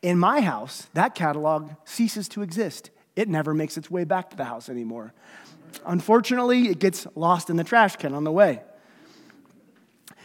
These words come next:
This is nothing new. Look to Genesis and we see Adam and Eve in the Garden of Eden in perfection. Gratitude was a part of their daily life as if they were breathing it. Gratitude was a part of their D N A and,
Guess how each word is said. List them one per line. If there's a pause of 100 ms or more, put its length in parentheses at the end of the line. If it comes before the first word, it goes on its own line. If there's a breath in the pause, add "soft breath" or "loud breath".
(180 loud breath)
This
is
nothing
new. (920)
Look
to
Genesis
and
we
see
Adam
and
Eve
in
the
Garden
of
Eden
in
perfection. (420 loud breath)
Gratitude
was
a
part
of
their
daily
life
as
if
they
were
breathing
it. (260 loud breath)
Gratitude
was
a
part
of
their
D
N
A
and,